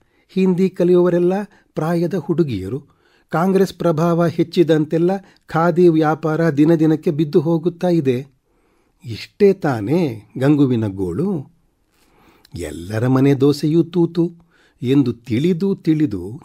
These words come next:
ತಾನೇ ಓಡಿದಳು ಚಾಮರಾಜನಗರ ಅಂತ ಬಾಯಲ್ಲಿ ನೀರುರಿಸಿಕೊಂಡು. ಅನುಭವಿಸಲಿ. ನನ್ನೊಂದಿಗೆ ಸ್ವಂತ ಅಕ್ಕನೊಂದಿಗೇನೆ ಪೈಪೋಟಿಗೆ ನಿಂತು ಹಾರಿಸಿಕೊಂಡು ಹೋದಳಲ್ಲ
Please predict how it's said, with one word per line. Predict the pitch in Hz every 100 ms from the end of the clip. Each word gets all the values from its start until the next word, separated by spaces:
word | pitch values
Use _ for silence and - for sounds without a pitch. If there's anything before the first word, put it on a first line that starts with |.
| _
ತಾನೇ | 151 151 185 202 214
ಓಡಿದಳು | 196 196 196 196 190 151 - _ _ _ _
ಚಾಮರಾಜನಗರ | - 143 175 175 165 170 165 160
ಅಂತ | 156 151 156
ಬಾಯಲ್ಲಿ | 139 147 165 165 160
ನೀರುರಿಸಿಕೊಂಡು. | 143 165 175 165 165 - 165 170 165 156 147 _ _ _ _ _ _ - 170 151
ಅನುಭವಿಸಲಿ. | 156 156 165 165 170 170 147 - _ _ _ _ _ _ _ _ _ _ _ 135
ನನ್ನೊಂದಿಗೆ | 127 175 196 202 180 131 101 87 - _ _
ಸ್ವಂತ | - 131 147 185 165
ಅಕ್ಕನೊಂದಿಗೇನೆ | 175 - - 151 - - 202 196 190 180 175 170 185 196 214
ಪೈಪೋಟಿಗೆ | 202 - 170 190 190 185 185 175 170
ನಿಂತು | 151 170 208 - 139 117 _ _ _
ಹಾರಿಸಿಕೊಂಡು | - 180 202 190 - 196 190 190 185
ಹೋದಳಲ್ಲ | 185 190 185 185 165 156 123